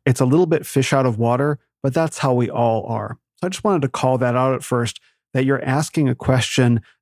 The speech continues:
that previous generations wouldn't have really had to. It wouldn't have been a thing. You would have known intuitively that you wouldn't have been responsible solely for the success of your marriage. You would have had the support of community and family around you.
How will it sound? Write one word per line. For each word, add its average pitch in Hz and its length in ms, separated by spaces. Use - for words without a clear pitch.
that 123 220
previous 139 400
generations 123 800
wouldn't 143 280
have 117 160
really 117 200
had 117 340
to. 117 280
It 131 60
wouldn't 147 220
have 135 100
been 120 180
a 113 60
thing. 113 500
You 147 120
would 135 160
have 117 160
known 131 400
intuitively 120 920
that 131 80
you 135 160
wouldn't 151 240
have 139 100
been 123 160
responsible 131 800
solely 147 760
for 123 180
the 120 80
success - 460
of 120 100
your 123 80
marriage. 123 420
You 131 100
would 135 100
have 127 100
had 123 160
the 120 80
support 127 420
of 120 140
community 120 580
and 117 160
family 120 420
around 110 380
you. - 160